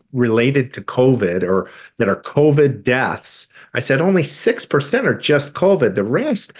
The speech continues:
have these other comorbidities. It's, and I took all this information from the C D C, from their website,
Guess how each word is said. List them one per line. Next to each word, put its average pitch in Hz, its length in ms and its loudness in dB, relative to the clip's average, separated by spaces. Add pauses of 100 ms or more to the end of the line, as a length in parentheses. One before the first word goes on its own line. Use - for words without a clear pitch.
(200)
have 139 180 -2
these 143 160 0
other 160 160 4
comorbidities. 147 1040 0
It's, - 200 -6
and 139 340 -2 (200)
I 127 60 0
took 254 300 -2
all 190 140 0
this 139 180 0
information 131 480 0
from 135 200 0
the 123 100 0
C 160 260 -4
D 156 180 -2
C, 202 440 -2
from 127 180 -2
their 127 180 2
website, 107 680 -2